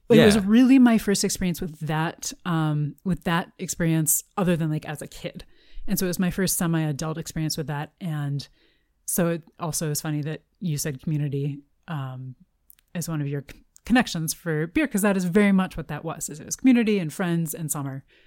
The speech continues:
Speaker 1: and it started right there.
Speaker 2: Yeah, and that makes sense and is a really cool first way to experience beer, because it is a, a place that is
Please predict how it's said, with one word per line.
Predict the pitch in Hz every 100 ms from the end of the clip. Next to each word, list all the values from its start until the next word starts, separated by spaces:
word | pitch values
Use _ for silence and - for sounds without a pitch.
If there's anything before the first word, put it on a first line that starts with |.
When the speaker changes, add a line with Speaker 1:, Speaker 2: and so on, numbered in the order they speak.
| _ _ _ _ _ -
Speaker 1:
and | 147
it | -
started | - 151 143 147
right | 143 135 _
there. | - - _
Speaker 2:
Yeah, | - 135 156
and | 92
that | 139
makes | 262 147
sense | - - 147 123 - -
and | 104
is | 101
a | 92
really | 92 87 80
cool | - 101 92 85
first | - 98 90 -
way | 87
to | 78 90
experience | 80 - - 117 104 87
beer, | 78 78 85 80 78 _
because | 85 - - 170 160 82 - _
it | 101
is | 87 80 92
a, | - _ - _ _
a | 95 82
place | - 104 90 85
that | - 87 _ _
is | 110 110 98